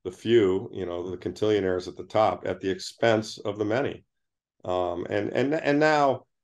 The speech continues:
now a lot of people can see it. I mean, I, I could see this twenty years ago,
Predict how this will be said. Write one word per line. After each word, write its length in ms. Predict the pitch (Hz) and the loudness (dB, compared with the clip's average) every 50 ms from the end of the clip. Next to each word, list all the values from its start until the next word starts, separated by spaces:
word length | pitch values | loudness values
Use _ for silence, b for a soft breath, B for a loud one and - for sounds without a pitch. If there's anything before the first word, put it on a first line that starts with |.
| _ _ - | _ _ -4
now 280 | 131 143 156 156 143 | 0 2 4 4 4
a 40 | 131 | 6
lot 340 | 113 113 113 113 113 113 107 | 6 4 4 4 4 4 2
of 100 | 104 101 | 0 -2
people 280 | - 95 92 - 87 | -4 -8 -8 -10 -12
can 120 | - - 90 | -12 -12 -12
see 220 | - - - 92 | -10 -4 -2 0
it. 140 | 87 87 87 | 0 0 -2
I 60 | 92 95 | -4 -4
mean, 100 | 98 101 | 0 2
I, 240 | 110 123 127 117 101 | 2 2 0 0 0
I 140 | 107 117 131 | 0 0 2
could 180 | - - 98 | 0 -2 -4
see 200 | - - - 107 | -4 -4 -4 -4
this 180 | 95 92 92 - | -4 -4 -6 -6
twenty 260 | - - 101 95 90 | -6 -4 -2 -2 0
years 280 | 90 101 110 113 95 98 | 2 4 4 2 2 0
ago, 440 | 87 92 92 90 90 85 82 80 | -2 -2 -2 -2 -2 -4 -8 -10